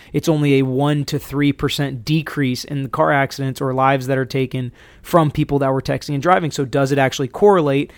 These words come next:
Is it worth it, uh, if it brings with it some racially, racial profiling from law enforcement officers? Do you really wanna have that harsher penalty? So Florida has Senate Bill seventy-six, Pete, and what, what is that calling for?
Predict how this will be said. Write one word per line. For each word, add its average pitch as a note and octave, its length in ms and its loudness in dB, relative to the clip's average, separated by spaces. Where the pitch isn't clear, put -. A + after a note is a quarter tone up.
Is D#3 180 4
it D3+ 100 2
worth D3+ 380 2
it, C#3 260 0
uh, C#3+ 240 0
if E3+ 180 2
it C#3+ 140 -2
brings D3+ 260 2
with C#3 160 2
it D3+ 80 -4
some C#3+ 220 -2
racially, C3+ 320 -2
racial D3 360 2
profiling C#3+ 600 4
from C3+ 140 -4
law E3+ 180 2
enforcement C#3+ 420 -2
officers? B2+ 360 -4
Do A#2+ 120 -6
you C3+ 80 0
really C#3 240 2
wanna C3+ 220 0
have B2 200 -2
that C3 140 0
harsher A#2+ 340 -6
penalty? - 460 -2
So E3 220 4
Florida F3 760 2
has F3 180 4
Senate F3 440 0
Bill E3 200 6
seventy-six, D3+ 920 0
Pete, C#3+ 260 -2
and D3 160 -2
what, D3+ 180 2
what D#3+ 200 6
is D3 160 0
that C#3+ 240 2
calling B2 340 -2
for? - 320 -14